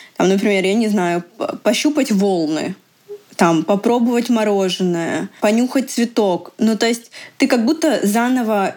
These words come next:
переоткрываешь для себя все то же самое и находишь много счастья в простых вещах.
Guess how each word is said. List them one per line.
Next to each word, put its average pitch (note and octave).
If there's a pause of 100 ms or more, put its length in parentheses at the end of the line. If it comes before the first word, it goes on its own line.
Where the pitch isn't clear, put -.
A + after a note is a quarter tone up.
переоткрываешь G#3
для F#3+
себя G3+
все D4
то G3+
же G#3
самое A#3
и G3+
находишь G3+
много G3+ (640)
счастья B3+
в - (140)
простых G#3+
вещах. E3